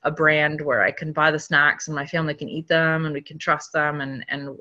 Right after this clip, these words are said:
you know, the fields they come from have never been treated with pesticides and it's just feels so good to eat this way,"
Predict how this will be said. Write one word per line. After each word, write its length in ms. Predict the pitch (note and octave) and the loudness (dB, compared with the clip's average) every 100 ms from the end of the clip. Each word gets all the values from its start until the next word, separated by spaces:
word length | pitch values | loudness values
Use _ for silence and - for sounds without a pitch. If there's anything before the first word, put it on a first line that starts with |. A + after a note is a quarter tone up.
| - D#3+ | -14 -8
you 80 | |
know, 160 | D#3 C#3+ | -4 -4
the 80 | D3 | -6
fields 320 | - D#3 D3+ | 0 0 0
they 80 | D3 | -6
come 240 | - D#3 | -6 -6
from 140 | D#3+ D3+ | -6 -6
have 160 | D3 | -6
never 200 | C#3+ D#3 | -4 -6
been 180 | D#3 D#3 | -8 -10
treated 320 | - G3+ F#3+ | -10 -4 -4
with 200 | F3+ F3+ | -4 -2
pesticides 760 | F3+ E3+ - F3 E3 D#3 D#3 D#3 | -2 -2 -4 0 2 2 0 -6
and 100 | C#3+ | -10
it's 200 | A2 - | -10 -6
just 380 | D3+ D3 - _ - - _ _ | -2 -2 -4 _ -20 -20 _ _
feels 300 | - F#3+ F3 | 2 4 4
so 140 | F3+ | 2
good 240 | D3+ C#3 - | 4 2 0
to 100 | - | -6
eat 160 | C#3 - | -8 -4
this 220 | - - | -6 -2
way," 280 | - C#2+ | -2 -2